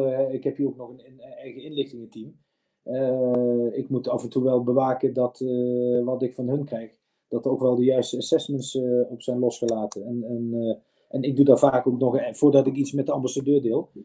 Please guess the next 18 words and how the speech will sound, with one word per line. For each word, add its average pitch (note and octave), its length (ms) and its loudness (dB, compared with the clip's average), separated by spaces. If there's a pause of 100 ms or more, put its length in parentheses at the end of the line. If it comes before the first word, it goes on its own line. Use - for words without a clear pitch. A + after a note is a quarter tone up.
(240)
eh, A#2+ 800 -2
dan A#2+ 240 -6 (440)
deel D3+ 300 8
ik C#3 100 0
wel C#3 220 2
die, C3+ 240 -4
die C#3 140 -4
intel, C#3+ 400 0
dat A#2+ 160 -4
bericht C3+ 300 -4
of C3 100 -12
die C#3+ 120 -4
rapportage, B2 540 -8
maar C3 140 -8
wel D3+ 200 2
met C3+ 180 -4
mijn B2+ 160 -12
persoonlijke C3+ 840 -8